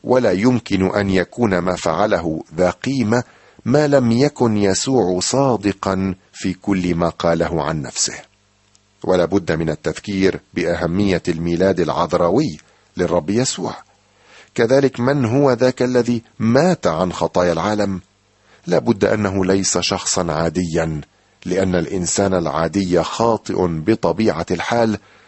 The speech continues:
ولا يستطيع حتى أن يفدي نفسه، بل يمكن أن يموت بالدينونة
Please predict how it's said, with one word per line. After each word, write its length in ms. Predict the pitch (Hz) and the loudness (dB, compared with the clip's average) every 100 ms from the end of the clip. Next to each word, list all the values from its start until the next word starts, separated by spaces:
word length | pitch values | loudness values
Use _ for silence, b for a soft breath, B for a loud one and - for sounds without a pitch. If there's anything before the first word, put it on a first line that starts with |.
| b | b
ولا 280 | 123 156 180 | 0 2 2
يستطيع 680 | 151 135 - 127 160 143 135 | 2 0 -2 -2 0 0 0
حتى 380 | - 180 - 160 | -2 -6 -2 0
أن 280 | 160 160 | 2 2
يفدي 460 | 165 208 - 185 82 | 2 0 -2 -2 -2
نفسه، 360 | 78 - - - - _ _ _ _ _ _ 85 | -2 -4 -4 -6 -12 _ _ _ _ _ _ -4
بل 300 | 90 85 73 b b b | -2 -2 -6 b b b
يمكن 600 | 92 101 113 - 95 92 | 0 2 2 0 0 0
أن 100 | 95 | 0
يموت 420 | 92 90 107 104 82 | 0 2 2 0 0
بالدينونة 680 | 80 76 85 90 120 110 | -2 0 0 2 2 2